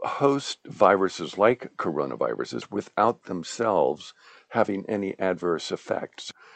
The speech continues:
And they will periodically shed these viruses in their feces or in their saliva. So they represent sort of an ideal host,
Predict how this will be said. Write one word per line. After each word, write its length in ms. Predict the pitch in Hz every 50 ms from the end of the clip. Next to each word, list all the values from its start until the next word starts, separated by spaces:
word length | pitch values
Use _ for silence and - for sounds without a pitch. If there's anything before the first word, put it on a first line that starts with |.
| - - _ -
And 460 | - 104 104 104 104 104 104 98 -
they 300 | - - - 110 107 110
will 420 | 104 98 107 107 104 101 90 - - _ _ _ -
periodically 720 | - 110 107 107 104 104 101 95 101 101 - - 90 85
shed 460 | - - - - - 131 117 117 107
these 220 | 104 87 76 62 -
viruses 880 | - - 71 67 65 58 65 62 - - - - 50 - - - - - - - _ -
in 180 | 107 95 92
their 120 | 87 87 82
feces 640 | - - - 101 92 - - - 90 85 78 - -
or 120 | 82 78
in 100 | 76 76
their 160 | 71 69 65
saliva. 720 | - - - - 73 67 65 65 62 69 71 - - - - _ _ _ - - - _ _
So 180 | - - 92 90 85 - -
they 220 | 113 95 110 110
represent 840 | 95 - - - - - - - - 107 101 104 - - - -
sort 180 | - - 123 101
of 80 | - 98
an 140 | 90 90 - -
ideal 420 | - 95 107 92 - 104 92 87 80
host, 640 | - - - 104 95 76 65 - - - - -